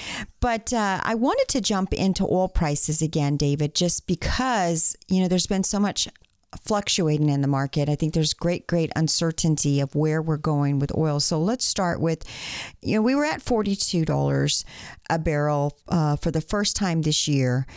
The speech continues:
and W T I's price has gone up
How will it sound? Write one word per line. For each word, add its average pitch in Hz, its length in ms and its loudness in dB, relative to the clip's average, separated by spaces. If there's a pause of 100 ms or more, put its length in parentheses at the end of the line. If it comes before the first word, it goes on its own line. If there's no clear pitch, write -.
(460)
and 160 540 0 (100)
W 220 320 2
T 190 220 0
I's 156 240 0
price 151 400 0
has 156 160 0
gone 147 260 0
up - 220 -2